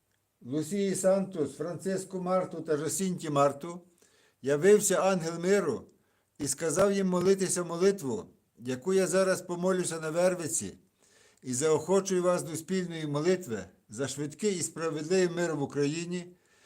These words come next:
за посвяту України, Росії і цілого світу, непорочному серцю Марії,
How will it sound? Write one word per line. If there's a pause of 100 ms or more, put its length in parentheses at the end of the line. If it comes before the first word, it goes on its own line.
(220)
за
посвяту
України, (140)
Росії
і
цілого
світу, (400)
непорочному
серцю
Марії,